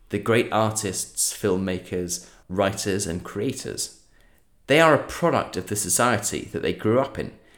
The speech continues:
They're a product of the education they received, and a country can't just decide that it wants to create a great artist or playwright,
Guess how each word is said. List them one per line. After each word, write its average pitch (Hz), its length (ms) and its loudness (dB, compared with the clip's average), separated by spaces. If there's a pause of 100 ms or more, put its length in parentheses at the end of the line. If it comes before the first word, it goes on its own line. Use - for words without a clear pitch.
(120)
They're 90 220 4
a 87 100 -2
product - 480 0
of 87 80 -6
the - 140 -10
education - 640 -6
they 87 120 0
received, 120 680 -2 (480)
and 107 120 -2
a 113 40 2
country 175 400 -2
can't 107 300 -4
just 107 180 -4
decide 101 440 4
that 87 100 2
it - 100 0
wants 98 360 0
to - 140 -6 (280)
create 98 440 -2
a 95 40 -6
great - 240 0
artist 87 440 -4
or 76 80 -4
playwright, - 460 -2